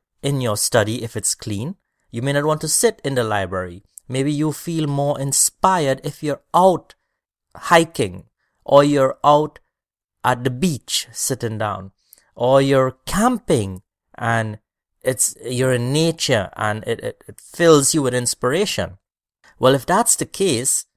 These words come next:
you need to create more opportunities like that where you can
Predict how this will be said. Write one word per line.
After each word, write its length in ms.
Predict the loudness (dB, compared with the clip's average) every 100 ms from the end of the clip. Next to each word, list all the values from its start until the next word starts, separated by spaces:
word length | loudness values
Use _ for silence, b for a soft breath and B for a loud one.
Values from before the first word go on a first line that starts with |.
| _ _ _ -8
you 180 | -2 0
need 200 | 0 -2
to 100 | -8
create 640 | -4 -4 0 2 2 -2
more 340 | 0 0 0 _ 2
opportunities 960 | 4 0 -2 -4 -2 -2 -2 -4 -4
like 420 | -2 -2 -4 -6
that 400 | -2 0 0 -6 _ _ -4
where 140 | -4
you 180 | -2 -6
can 420 | 0 0 0 -6